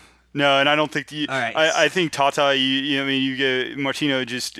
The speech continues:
Speaker 1: he, he gets a mention because he helped build that team, and coming out of, uh,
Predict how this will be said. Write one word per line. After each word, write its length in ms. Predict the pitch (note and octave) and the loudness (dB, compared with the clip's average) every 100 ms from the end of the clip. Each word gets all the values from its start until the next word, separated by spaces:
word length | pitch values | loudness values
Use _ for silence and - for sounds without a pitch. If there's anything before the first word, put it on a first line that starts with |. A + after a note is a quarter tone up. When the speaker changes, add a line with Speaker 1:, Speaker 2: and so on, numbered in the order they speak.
| - | -12
Speaker 1:
he, 200 | C3+ D3 | -10 -8
he 140 | D#3 | -8
gets 200 | D#3+ G3+ | -8 -4
a 40 | D3 | -2
mention 300 | B2+ A#2+ B2+ | -2 -4 -8
because 340 | A#2 B2 A#2+ | -6 -6 -6
he 140 | - C3+ | -6 -4
helped 260 | A#2 A#2+ | -4 -4
build 200 | A#2 A#2 | -10 -6
that 180 | A#2 A2 | -6 -6
team, 340 | - A#2 B2+ - - - | -8 -8 -8 -10 -20 -14
and 100 | B2 | -12
coming 260 | - B2+ A#2+ | -6 -4 -2
out 200 | A2+ A2+ | -2 -2
of, 340 | A2 G#2 - - | -6 -10 -16 -8
uh, 460 | B2+ A2 A2 A2 | -4 -4 -4 -8